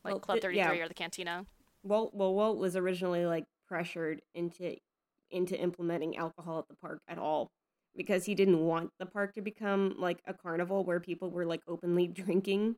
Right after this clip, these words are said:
Speaker 2: and stuff like that. But then because of pressure from sponsors, he's like, "Okay, fine. If we make this club and we, like, make it a place that's the only place you can drink alcohol, you, so you don't have to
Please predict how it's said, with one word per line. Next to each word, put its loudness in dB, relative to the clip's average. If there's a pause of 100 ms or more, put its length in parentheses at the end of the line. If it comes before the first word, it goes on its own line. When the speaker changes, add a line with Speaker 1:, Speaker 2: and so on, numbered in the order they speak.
(180)
Speaker 2:
and -2
stuff -8
like -8
that. -2 (500)
But -4
then 6
because 0
of 0 (100)
pressure 0
from -4
sponsors, -6
he's -8
like, -4
"Okay, -4
fine. -4 (340)
If -2 (580)
we 0 (160)
make 2
this -6 (240)
club -2 (1300)
and 4
we, 6
like, 0
make 0
it 0
a 0
place -4
that's -6
the -4
only 2
place -2
you -2
can -2
drink 0
alcohol, -6
you, 0
so -4
you 2
don't 4
have 0
to -8